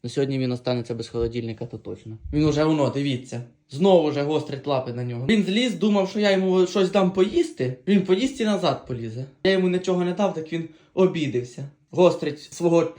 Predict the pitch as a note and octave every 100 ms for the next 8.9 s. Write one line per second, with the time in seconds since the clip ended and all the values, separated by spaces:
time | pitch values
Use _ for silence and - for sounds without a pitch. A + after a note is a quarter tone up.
0 | - E3 D3+ D3 C#3+ D#3+ D3 C#3+ C3+ C3
1 | B2 A#2+ B2 A2+ G#2+ G#2 A2 F3 E3+ A#2+
2 | D3 E3 F3 D#3+ B2+ A#2+ A2+ A2+ A2+ A#2+
3 | A#2+ - _ _ - E3 E3 D#3 E3 D3+
4 | D3+ D#3+ D#3 D#3 D#3 D#3 D#3 D#3 E3 E3+
5 | D#3+ F#3 F3 C#3+ D#3 D#3+ - _ _ _
6 | D#3+ D#3 E3+ D3 D#3+ D#3 _ - D#3+ D#3+
7 | F#3 F#3 D#3+ - - D3+ D#3 F#3 G3 E3
8 | C3+ - D#3 E3 E3+ F#3 D#3+ A2+ A2+